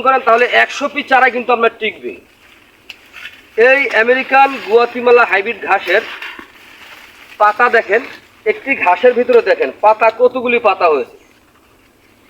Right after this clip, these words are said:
ঘাসটা যত বড়, পাতাটাও ঠিক তত বড়ই কিন্তু হয়েছে। এই ঘাসের পাতাগুলি কিন্তু অনেক চড়া, দেখতে পাচ্ছেন, অনেক চড়া। অন্য অন্য ঘাসের তুলনায় এই ঘাসের পাতাটা কিন্তু অনেক চড়া। যেমন আপনার স্মার্ট নেপিয়ার ঘাসে কিন্তু পাতা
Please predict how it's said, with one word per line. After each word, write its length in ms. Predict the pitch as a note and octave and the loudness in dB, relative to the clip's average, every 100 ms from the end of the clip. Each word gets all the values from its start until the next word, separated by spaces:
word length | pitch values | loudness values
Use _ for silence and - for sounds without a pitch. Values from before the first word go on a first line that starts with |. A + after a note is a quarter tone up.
| C3 D3 | -8 0
ঘাসটা 340 | E3+ - C#4 C4 | 0 2 0 2
যত 160 | C4+ C#4 C#4 | 2 2 2
বড়, 140 | C#4+ C#4+ C4 | 2 2 2
পাতাটাও 480 | B3+ C#4+ C#4+ D4 D4 | 2 2 2 4 2
ঠিক 140 | C4+ - - | 0 -6 -2
তত 160 | C4 B3 B3 | 0 2 4
বড়ই 160 | A#3+ A#3 | 4 2
কিন্তু 140 | A3 G3+ | -2 -2
হয়েছে। 240 | B3+ C3 D#3+ A#3+ - - - - - | -2 -2 -2 -4 -8 -18 -18 -18 -8
এই 60 | G3 F#3 | -6 -2
ঘাসের 240 | F3+ A#3 A#3 | 0 0 0
পাতাগুলি 380 | G#3+ B3 A#3+ C4 | 0 0 0 -2
কিন্তু 160 | C4 B3 A#3 | -6 2 4
অনেক 160 | A#3 A#3 - | 4 2 2
চড়া, 240 | A3 F3+ A3 A#3+ | 2 4 2 0
দেখতে 180 | G3 - A3 | -4 0 2
পাচ্ছেন, 280 | G3 A3+ C#4 - - - - - | 4 2 0 -14 -20 -20 -18 -2
অনেক 160 | G3+ G3+ - | 0 0 -2
চড়া। 160 | F#3 F#3+ | -2 0
অন্য 100 | G#3+ A#3+ | 2 2
অন্য 80 | B3 - | 2 -2
ঘাসের 260 | E3+ A3+ A3 | -2 -2 -2
তুলনায় 340 | A3 G#3 A3+ D4+ - - - - - - _ _ G3 | 0 2 2 -2 -16 -20 -20 -20 -20 -20 _ _ -4
এই 60 | F3 | -2
ঘাসের 220 | F#3+ G#3+ G#3 | -4 -2 -2
পাতাটা 260 | G3 G3+ G#3 | 0 0 -2
কিন্তু 160 | G#3+ G3 | -2 0
অনেক 120 | F#3 - | 0 0
চড়া। 180 | D#3+ E3+ G#3 | 0 2 2
যেমন 180 | F#3+ G#3 G3+ | 0 2 0
আপনার 180 | A3 G#3+ - G3 | 0 -4 -6 -10
স্মার্ট 300 | - A3 A#3 A#3 | -4 0 0 2
নেপিয়ার 340 | A3+ A3+ A#3 A3 E3+ | 0 2 -2 0 -2
ঘাসে 200 | F3+ G3+ | -4 -4
কিন্তু 160 | G#3+ G#3+ - | -6 -6 0
পাতা 260 | G3 G3+ | 0 2